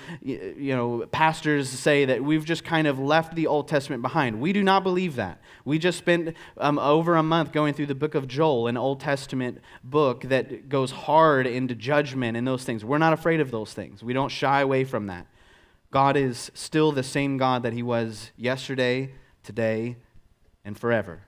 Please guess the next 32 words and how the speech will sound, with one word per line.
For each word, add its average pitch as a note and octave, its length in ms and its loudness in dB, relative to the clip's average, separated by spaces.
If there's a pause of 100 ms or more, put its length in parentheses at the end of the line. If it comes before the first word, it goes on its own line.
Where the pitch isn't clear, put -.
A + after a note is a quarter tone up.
right? A#2+ 260 -4 (240)
And C3+ 140 0
so D3 180 4
we C#3+ 140 2
have D#3 300 4
this, C#3 260 0
that C3 420 -2
the, B2 300 0 (400)
in B2+ 320 -6 (260)
the B2+ 80 -8
First D#3+ 300 -2
Corinthians, C#3+ 580 -2
or B2+ 80 -4
in B2+ 100 -2
this C3 160 -2
book, C3 420 0 (580)
it B2+ 80 -6
helps D3 280 2
us C#3+ 100 -2
to - 100 -2
understand B2+ 680 -4
more C#3 320 0
fully C3 400 -4
what A2 260 -6
God's A#2+ 300 -2
pattern C3 440 -2
of A2 120 -6
holiness A2+ 680 -6 (460)
is C#3 280 0
for - 140 -6
his A#2 180 -6
people, - 440 -16